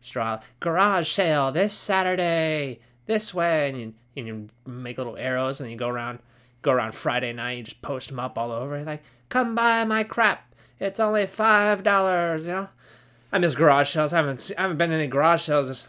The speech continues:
you know, recently 'cause I live in Japan. You know, is that still a thing? People still do that? Garage sales, you know, just sell your crap, you know? I don't know. I guess there's, like,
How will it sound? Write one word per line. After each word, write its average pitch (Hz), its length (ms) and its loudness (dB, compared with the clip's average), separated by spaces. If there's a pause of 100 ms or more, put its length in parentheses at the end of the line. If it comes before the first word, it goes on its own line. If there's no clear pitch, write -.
you 151 100 -10
know, 147 120 -2
recently 160 340 -2
'cause 147 100 -8
I 135 80 0
live 143 140 0
in 135 80 -4
Japan. 165 240 -4
You 165 80 0
know, 180 160 2
is 180 220 2
that 180 140 0
still 208 200 4
a - 20 4
thing? 214 300 -2
People 208 160 -2
still 196 200 -4
do 190 180 0
that? 208 200 2
Garage 175 260 4
sales, 208 300 -2
you 214 60 -4
know, 214 80 -4
just 170 160 -10
sell 185 160 -4
your 175 100 -4
crap, 208 400 -2
you 202 60 -6
know? 202 80 -6
I 190 60 -4
don't 175 80 -4
know. 170 40 -2
I 156 80 0
guess 156 200 -6
there's, 143 180 -4
like, 135 240 -4